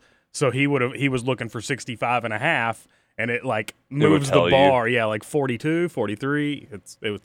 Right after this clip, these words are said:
Speaker 1: it's pretty
Speaker 2: Nice.
Speaker 1: cool.
Speaker 2: Texture says, "The Billy Ray guess was a tie. Scoot said seventy-one. Roush said fifty-three, both nine years off. Sixty-two, unless you do the Price is Right rule, but you can't go over." Yeah, Billy Big Blue, we're not good at math, though.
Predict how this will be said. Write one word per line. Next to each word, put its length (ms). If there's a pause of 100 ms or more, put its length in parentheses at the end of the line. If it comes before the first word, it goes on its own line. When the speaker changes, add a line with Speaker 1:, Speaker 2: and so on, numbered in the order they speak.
(120)
Speaker 1:
it's 140
pretty 140
Speaker 2:
Nice. 80
Speaker 1:
cool. 180 (2000)
Speaker 2:
Texture 240
says, 220
"The 80
Billy 220
Ray 200
guess 240
was 140
a 40
tie. 300
Scoot 300
said 140
seventy-one. 540
Roush 260
said 280
fifty-three, 600
both 280
nine 180
years 220
off. 320 (460)
Sixty-two, 560
unless 260
you 60
do 80
the 60
Price 280
is 80
Right 120
rule, 280
but 80
you 100
can't 220
go 220
over." 280 (340)
Yeah, 140
Billy 200
Big 160
Blue, 160
we're 80
not 220
good 140
at 60
math, 320
though. 260